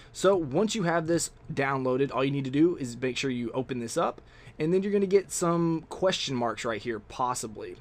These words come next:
If you don't have the Chinese character language on your, uh, P C, then this is what it's going to look like. So it looks a little confusing, but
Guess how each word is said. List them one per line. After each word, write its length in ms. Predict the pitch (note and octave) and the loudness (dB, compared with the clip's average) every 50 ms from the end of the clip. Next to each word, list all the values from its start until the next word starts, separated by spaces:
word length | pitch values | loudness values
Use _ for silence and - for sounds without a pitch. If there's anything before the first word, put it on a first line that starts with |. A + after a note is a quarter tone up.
| - - | -16 -10
If 80 | - | -6
you 80 | C#3+ C3 | -2 2
don't 200 | C#3 D3 D3+ C#3+ | 2 2 2 2
have 260 | C3+ C3+ C#3+ C#3 B2+ | 0 0 0 0 2
the 260 | C3 B2+ B2+ B2+ A#2 - | 2 2 2 2 0 -2
Chinese 480 | - - C3+ C3+ C#3+ C#3+ C#3 B2+ - | -4 -4 -2 -2 0 -2 -2 -2 -4
character 480 | - - - C#3 C3 C3+ B2 - C#3 B2+ | -4 -2 0 0 0 0 0 0 -2 -2
language 600 | A#2+ A2 A2 A#2+ B2+ C3+ C3+ C#3 C#3 C3 - - - - - - - - | -2 -2 -4 -4 -4 -2 0 0 0 -2 -4 -12 -18 -20 -20 -20 -8 -2
on 240 | C3 C3 C#3 C#3+ C#3 | 0 2 2 2 2
your, 320 | C3+ C3+ B2+ B2 B2 A#2 - - - - - - | 2 4 4 4 2 0 -4 -8 -20 -20 -8 -4
uh, 220 | A#2+ A#2 A2+ A2 | -4 -2 -2 -4
P 200 | - - D#3 D#3 | -4 -4 -4 -2
C, 300 | D3+ - - G3+ G#3+ A3 | -2 -2 -2 -2 -2 0
then 160 | E3+ C#3+ C3+ | 0 0 0
this 180 | C3 C#3+ C3+ - | 0 0 -2 -2
is 80 | C#3 | -2
what 160 | B2+ B2 C3+ C3 | 0 0 0 0
it's 120 | A#2+ - | -2 -2
going 180 | C3 B2+ B2+ A#2+ | -2 -2 -2 -2
to 60 | A#2 | -2
look 220 | A2+ A#2+ - - | -4 -6 -6 -8
like. 180 | - - - - | -10 -10 -10 -6
So 180 | - C#3 C#3 | -2 0 0
it 60 | C#3 D3+ | 2 2
looks 200 | F#3+ F#3 - - | 2 0 2 2
a 40 | |
little 200 | D#3+ D#3 D#3+ D3+ | 4 4 4 4
confusing, 520 | - - B2+ A#2 - C3 C3+ C3 B2+ C3 B2 | 4 0 -4 -2 0 0 0 0 0 -2 0
but 180 | A#2 B2+ A#2+ | 0 0 0